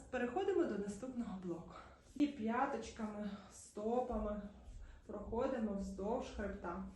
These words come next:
Клієнт може розслабитись, відпустити. Ми так розкриваємо його спинку ще. З видихом ми потягуємо. Робимо ось таку скруточку.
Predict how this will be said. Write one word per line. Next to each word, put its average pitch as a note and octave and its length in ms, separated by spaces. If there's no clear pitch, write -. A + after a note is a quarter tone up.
Клієнт G#3+ 240
може G#3 220
розслабитись, D4 920
відпустити. A#3+ 800
Ми G#3 120
так G3 200
розкриваємо G#3 1080
його G3+ 380
спинку D4 680
ще. C4 380
З A3+ 40
видихом B3 600
ми A3 120
потягуємо. G3+ 960
Робимо A3 380
ось A#3 80
таку G3+ 280
скруточку. - 600